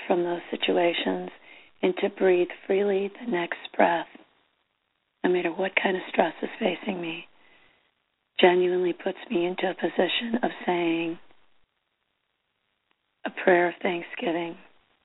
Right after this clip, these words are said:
a meditation of thanksgiving, giving thanks.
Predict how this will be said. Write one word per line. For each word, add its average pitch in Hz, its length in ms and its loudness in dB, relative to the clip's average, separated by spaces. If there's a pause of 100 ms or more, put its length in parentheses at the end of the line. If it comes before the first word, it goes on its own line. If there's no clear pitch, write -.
(120)
a 175 60 4
meditation 170 760 2
of 170 80 -4 (100)
thanksgiving, 175 680 -4 (1400)
giving 185 500 2 (100)
thanks. 160 400 -4